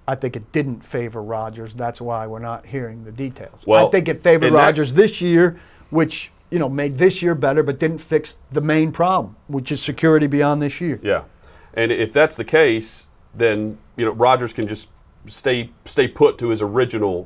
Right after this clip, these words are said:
Speaker 2: point, which is, I, either make me the franchise quarterback or don't, let me go. Uh,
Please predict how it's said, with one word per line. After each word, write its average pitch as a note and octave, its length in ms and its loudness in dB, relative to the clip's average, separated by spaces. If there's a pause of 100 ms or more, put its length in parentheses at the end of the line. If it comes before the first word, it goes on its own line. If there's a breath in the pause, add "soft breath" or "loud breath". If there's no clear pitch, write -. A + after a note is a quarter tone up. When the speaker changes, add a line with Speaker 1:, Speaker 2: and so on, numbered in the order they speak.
Speaker 2:
point, C#3+ 400 -4
which G2 260 -6
is, F#2+ 440 -6 (560)
I, G#2 180 -2 (260)
either G#2+ 280 -4
make A#2 280 -4
me B2+ 60 -6
the A2+ 80 -6
franchise A#2 460 -4
quarterback G#2 560 -4
or F#2+ 100 -6
don't, G2 420 -2 (560 soft breath)
let G2 220 -4
me G2 60 -8
go. B2 260 0 (760 soft breath)
Uh, F#2+ 200 -4